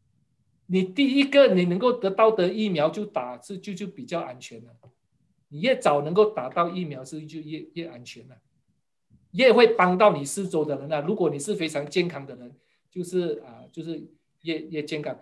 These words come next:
所以能不能够在槟安打呢？我相信呢，其实呢，啊，呃，其实我，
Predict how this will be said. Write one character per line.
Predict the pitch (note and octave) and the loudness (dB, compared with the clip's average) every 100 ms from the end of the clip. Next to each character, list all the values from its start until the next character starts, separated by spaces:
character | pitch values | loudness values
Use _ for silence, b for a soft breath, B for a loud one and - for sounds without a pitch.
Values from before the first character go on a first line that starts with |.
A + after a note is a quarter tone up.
| b | b
所 | - C4+ | 0 4
以 | |
能 | G#3+ A#3+ | 4 2
不 | D4 | 0
能 | A3 | 2
够 | B3 | 2
在 | B3 A#3+ | 2 0
槟 | A#3 F#3 F#3+ | 0 -2 0
安 | F3+ F3+ | -2 -2
打 | D3+ C3 | -6 -6
呢？ | C#3 D#3 D#3 | -4 0 0
我 | D3 D3+ | 0 -2
相 | D3+ G3+ | 0 -2
信 | G#3 C4+ B3 | -2 -6 -4
呢， | G#3 F3+ | 0 -2
其 | F3+ F3+ | -2 -8
实 | G3+ - A#3 | -10 -6 -2
呢， | F#3 F3 F3+ F3+ b b b _ | 0 0 -2 -8 b b b _
啊， | - C#3 C#3 C3+ C3+ C#3 F#3+ _ _ _ _ | -8 -6 -4 -4 -6 -10 -16 _ _ _ _
呃， | C#2 C#2 C#3+ - _ _ _ _ - | -8 -8 -10 -18 _ _ _ _ -14
其 | - F#3 | -8 -6
实 | G3 A3+ - - _ _ _ _ _ _ F#3+ | 2 2 2 -6 _ _ _ _ _ _ -6
我， | D3 D3 D3 | 2 2 2